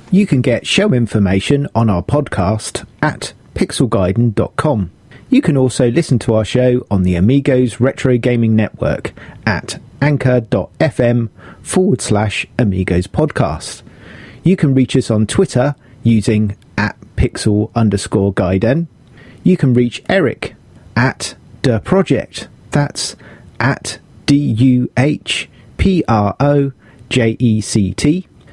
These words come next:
And you can reach Cody at Oddball, which is at O D D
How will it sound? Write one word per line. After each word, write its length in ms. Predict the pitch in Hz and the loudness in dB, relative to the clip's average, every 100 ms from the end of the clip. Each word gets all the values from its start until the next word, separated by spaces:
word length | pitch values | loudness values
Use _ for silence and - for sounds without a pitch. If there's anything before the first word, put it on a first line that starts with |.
| - - - | -20 -4 0
And 140 | 208 | 2
you 100 | 127 | 2
can 160 | - 123 | 2 0
reach 280 | 156 - - | 0 -2 -2
Cody 500 | 180 160 120 90 - - - | 0 2 0 -2 -6 -20 -4
at 380 | 131 - - - - - | -2 -2 -8 -14 -20 -4
Oddball, 500 | 170 147 - 101 90 - - | -4 0 0 0 -2 -8 -4
which 220 | 160 - | -2 2
is 280 | 143 139 - - - - 180 | 2 2 -6 -20 -20 -6 0
at 360 | 175 - - - - - 156 | 0 -2 -10 -16 -20 -6 0
O 320 | 165 165 151 - - | 4 4 0 -6 -2
D 220 | 180 160 | 0 2
D 400 | 139 117 127 | 2 2 2